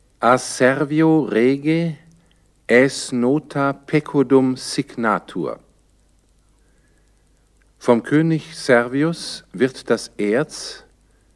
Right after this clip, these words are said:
gemeint ist das Geld, mit dem Kennzeichen von Tieren geprägt. Nun wie üblich zunächst die unbekannten Vokabeln. Es, eris, Neutrum,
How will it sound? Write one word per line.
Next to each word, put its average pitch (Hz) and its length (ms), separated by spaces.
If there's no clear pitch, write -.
gemeint 87 440
ist - 180
das - 180
Geld, - 540
mit 95 140
dem 113 180
Kennzeichen 135 760
von 120 260
Tieren 131 420
geprägt. - 720
Nun 113 200
wie 104 120
üblich - 360
zunächst 104 460
die 107 60
unbekannten 107 680
Vokabeln. 110 500
Es, - 640
eris, 127 720
Neutrum, 117 600